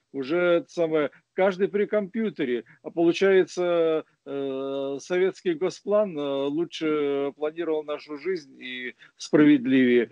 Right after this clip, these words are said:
чем все эти бесконечные системы, электронные правительства. Да, да, дореформировались до того, что опять один триллион рублей,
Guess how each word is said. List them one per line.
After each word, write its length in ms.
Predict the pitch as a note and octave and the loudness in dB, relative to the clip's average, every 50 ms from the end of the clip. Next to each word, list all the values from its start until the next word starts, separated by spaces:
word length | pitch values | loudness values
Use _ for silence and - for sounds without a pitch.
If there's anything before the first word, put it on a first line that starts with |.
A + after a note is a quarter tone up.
| - _ _ | -8 _ _
чем 240 | - - F3+ F#3+ E3 | 0 2 2 2 2
все 220 | - - E3 D#3 | 0 2 2 2
эти 100 | D3+ D#3+ | 2 2
бесконечные 960 | D3+ B2+ C#3 - - - C#3+ C#3 D3+ D#3 D3 - - C#3 C3 C3 C3 B2+ A#2 - D3 _ _ | 0 0 0 -6 -2 -2 -2 0 0 -2 -2 -4 -4 -2 0 0 0 0 -2 -4 -12 _ _
системы, 720 | - - D3+ B2+ - - - F#3+ G3 G#3 F#3+ E3+ E3+ D#3 | -8 -6 -6 -6 -6 -2 2 2 2 4 4 2 4 4
электронные 640 | D3 D3 C#3+ - - D#3 D3+ D3 D3 C#3+ C#3 C#3 B2 | 4 4 2 0 -2 -4 -4 -2 -4 -4 -6 -6 -6
правительства. 840 | - D3 C3+ C#3+ D3+ F3+ G3 F3 - D3 B2+ - - - C#3 B2 - _ _ _ _ _ | -6 -4 -2 0 0 -2 -2 -4 -8 -12 -12 -12 -10 -8 -8 -8 -10 _ _ _ _ _
Да, 200 | D#3 C#3 E3+ E3+ | -4 -2 -2 0
да, 200 | D3 D3+ F#3+ F#3 | 0 0 0 0
дореформировались 800 | D#3+ D3 F#3+ F#3+ F#3 - G3 G3 F#3+ F#3+ G3+ G3+ F#3+ F#3+ F#3 D#3 | 0 -2 -4 -4 -4 -6 -6 -8 -6 -4 -4 -4 -4 -4 -6 -6
до 140 | D#3+ F#3 E3+ | -8 -10 -8
того, 260 | - G3+ G#3 A3 G3+ | -8 -8 -8 -8 -10
что 320 | - - _ F3 D#3 - - _ _ | -10 -12 _ -12 -12 -12 -14 _ _
опять 360 | - D3+ D#3+ - G#3+ G#3 F#3+ F#3+ | -10 -10 -6 -2 -2 -2 -2 -2
один 300 | F3 E3 E3+ F#3+ E3+ C#3+ | -4 -4 -4 -6 -6 -4
триллион 440 | F#3 E3+ E3+ E3+ E3+ F3 F3 E3 | -4 -4 -2 -2 -2 -4 -4 -6
рублей, 480 | E3+ D#3+ E3 D3+ D#3+ F3+ G3+ G#3 F#3 | -6 -6 -6 -4 0 0 0 0 -2